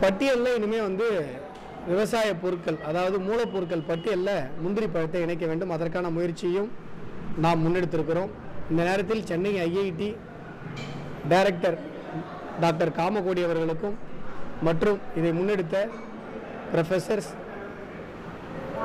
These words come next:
ரிசர்ச் ஸ்டூடெண்ட்ஸ் அனைவருக்கும் இந்த நேரத்தில் நான் நன்றியை சொல்ல கடமைப்பட்டிருக்கிறேன்.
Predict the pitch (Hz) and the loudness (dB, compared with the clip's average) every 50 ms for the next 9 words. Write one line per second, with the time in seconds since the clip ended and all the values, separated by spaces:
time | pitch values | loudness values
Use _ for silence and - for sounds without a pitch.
0 | 196 - - 156 170 156 190 220 202 170 - - - 208 202 196 196 196 165 170 | 0 2 6 6 6 8 6 4 4 2 0 -2 2 2 4 4 2 2 2 0
1 | 156 165 180 185 180 175 180 185 180 175 165 165 160 160 160 160 165 160 151 143 | 2 2 2 2 0 0 0 -2 -2 0 0 0 0 0 0 -2 -2 -2 -2 -2
2 | 147 147 156 170 180 170 156 - 156 147 139 135 127 131 127 - - 160 147 151 | -2 -2 0 0 0 0 0 -2 -4 -4 -2 -4 -4 -6 -10 -8 -6 -2 0 0
3 | 156 143 139 143 127 143 135 139 147 160 190 196 | 0 0 0 -2 -2 -2 -2 0 0 0 0 -2